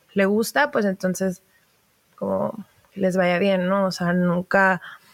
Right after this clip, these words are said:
Eh, nunca sacrifiqué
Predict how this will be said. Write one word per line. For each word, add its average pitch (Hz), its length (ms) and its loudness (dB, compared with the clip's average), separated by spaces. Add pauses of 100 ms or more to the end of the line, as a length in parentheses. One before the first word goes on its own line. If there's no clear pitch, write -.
(400)
Eh, 175 720 2 (920)
nunca 214 380 4
sacrifiqué 202 800 2